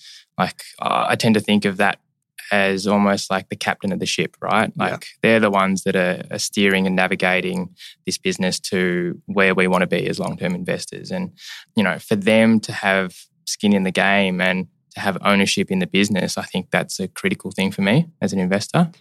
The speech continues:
Speaker 1: I just think it means that they're super aligned, and it's important because when they own shares and when they have that ownership, you know, they will share the same long-term investing mindset. And this is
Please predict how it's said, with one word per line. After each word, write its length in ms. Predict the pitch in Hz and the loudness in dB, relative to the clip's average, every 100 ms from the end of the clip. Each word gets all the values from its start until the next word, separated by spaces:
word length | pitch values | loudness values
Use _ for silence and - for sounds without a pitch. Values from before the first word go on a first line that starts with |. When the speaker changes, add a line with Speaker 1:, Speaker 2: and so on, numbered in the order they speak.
| - | -4
Speaker 1:
I 160 | - | -2
just 180 | - - | 0 0
think 200 | 110 98 | 0 0
it 140 | - 107 | 0 0
means 300 | 95 92 87 | 0 0 0
that 200 | 92 - - - - - _ | -2 -4 -14 -18 -18 -20 _
they're 460 | 98 95 92 90 - | -2 0 2 0 -4
super 420 | - 156 131 113 | -2 0 2 2
aligned, 580 | 101 98 98 95 95 92 - | 2 4 4 4 0 -2 -6
and 460 | 98 95 95 95 90 - | -4 -2 -2 -4 -8 -14
it's 140 | - | -4
important 460 | 120 127 135 120 107 | -4 0 2 2 0
because 480 | 104 107 98 98 - _ - _ _ | -2 -2 -2 -4 -12 _ -20 _ _
when 160 | 120 127 | 2 4
they 160 | 120 | 4
own 260 | 101 104 101 | 4 4 2
shares 640 | 101 101 98 95 92 - - | 0 -2 -2 -2 -4 -10 -6
and 180 | 104 98 | -2 0
when 140 | 101 | 2
they 120 | 101 95 | 2 2
have 260 | 98 101 | 0 0
that 180 | 95 95 | 0 -2
ownership, 540 | 92 92 - - - - _ _ _ _ | -2 -4 -6 -8 -10 -16 _ _ _ _
you 60 | 98 | -8
know, 100 | 90 | -4
they 220 | 92 104 | 2 4
will 120 | 110 | 4
share 360 | 104 - 98 98 | 0 0 2 2
the 80 | 95 | 0
same 380 | - 98 92 95 | -2 -2 -2 -2
long-term 600 | 92 95 87 95 90 87 | -2 -4 -4 -4 -4 -4
investing 420 | 98 87 90 98 | -6 -4 -6 -6
mindset. 520 | 92 95 101 127 185 - _ _ _ - | -4 0 0 2 0 -2 _ _ _ 0
And 140 | 104 | 2
this 220 | 110 - | 2 2
is 460 | 110 101 98 - - | 0 0 0 -4 -8